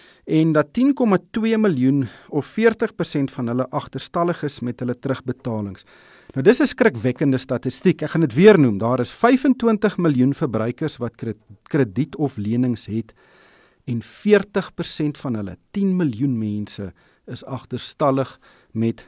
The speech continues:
terugbetalings. Nou, dit lei natuurlik tot 'n skuldspiraal waaruit bitter min mense sonder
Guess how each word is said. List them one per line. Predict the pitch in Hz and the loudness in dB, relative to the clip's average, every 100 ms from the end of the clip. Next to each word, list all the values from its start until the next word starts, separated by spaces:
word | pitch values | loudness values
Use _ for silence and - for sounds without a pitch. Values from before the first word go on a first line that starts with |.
| _ | _
terugbetalings. | - 131 - 135 - 120 113 107 - | -2 0 0 -4 -2 -2 -2 -4 -8
Nou, | 123 | 0
dit | 123 220 | 2 4
lei | 220 | 4
natuurlik | 214 - 202 190 | 2 2 0 0
tot | 170 151 | 0 -4
'n | |
skuldspiraal | 135 - 190 175 - 117 110 147 175 170 - - - - _ | -4 0 0 0 -2 -2 2 4 6 4 0 -16 -20 -20 _
waaruit | 123 131 - 131 107 | -2 0 -2 -4 -2
bitter | 107 160 185 | 0 0 0
min | 160 151 | 2 2
mense | 135 135 139 139 | 4 2 0 -4
sonder | - 156 143 143 | -4 -2 0 0